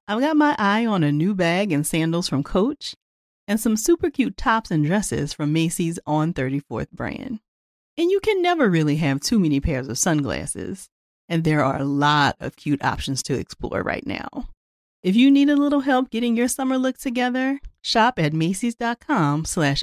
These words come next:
own your style. You may have heard that most people who are Black have O-type blood. O is commonly needed for emergencies. But did you know one in three of us is a match for patients with sickle cell disease?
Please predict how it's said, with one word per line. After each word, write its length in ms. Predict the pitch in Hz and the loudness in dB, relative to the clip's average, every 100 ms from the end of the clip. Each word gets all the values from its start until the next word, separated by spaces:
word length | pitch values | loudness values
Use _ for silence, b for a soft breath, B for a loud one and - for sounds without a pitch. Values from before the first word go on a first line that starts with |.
| - | -2
own 240 | 147 147 | -2 0
your 160 | 139 147 | 0 -2
style. 560 | - 120 - - 185 - - | -2 -4 -4 -6 -10 -6 2
You 100 | 233 | 6
may 160 | 269 | 6
have 160 | 330 415 | 6 2
heard 300 | 208 156 160 | 0 0 0
that 160 | 160 156 | -2 -2
most 260 | 214 294 | -2 -2
people 240 | 214 180 190 | -4 -2 -2
who 140 | 170 | -2
are 80 | 151 | -2
Black 340 | 202 180 156 | 0 0 -2
have 180 | 165 151 - | -4 -4 -4
O-type 400 | 262 - 147 - | -2 -2 -4 -4
blood. 460 | 107 - 52 - _ _ _ _ | -6 -6 -8 -14 _ _ _ _
O 200 | - 294 | 4 4
is 140 | - - | 2 0
commonly 540 | 262 269 302 285 285 | 0 2 4 4 4
needed 320 | 196 185 185 | 2 0 -2
for 180 | 165 156 | -2 -2
emergencies. 880 | 160 147 - - - - - - - _ _ _ - | 0 -2 -4 -8 -8 -10 -12 -16 -20 _ _ _ -2
But 120 | 226 | 0
did 220 | 240 285 | 2 2
you 120 | 339 339 | 2 4
know 240 | 294 202 | 4 2
one 220 | 165 190 | 2 0
in 140 | 202 214 | 0 0
three 180 | 277 | 2
of 100 | 247 | 2
us 220 | 156 156 - | 0 -2 -4
is 160 | 165 | -4
a 60 | 160 | -4
match 340 | 160 165 214 | -2 -2 -4
for 140 | - 190 | -6 -2
patients 440 | 175 185 196 - | -2 -2 -6 -6
with 140 | 156 | -6
sickle 260 | - 185 220 | -6 -4 -4
cell 240 | 220 247 | -2 -4
disease? 680 | 240 247 262 269 269 277 | -4 -4 -2 0 -2 -4